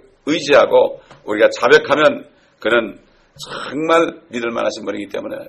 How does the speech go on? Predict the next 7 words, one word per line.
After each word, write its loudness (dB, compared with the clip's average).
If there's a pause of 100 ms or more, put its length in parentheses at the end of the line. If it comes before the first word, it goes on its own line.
(100)
미쁘시고 -8
의로우사 -4 (420)
모든 2
죄를, -8 (160)
죄들로부터 -8
깨끗하게 -4
하시고 -6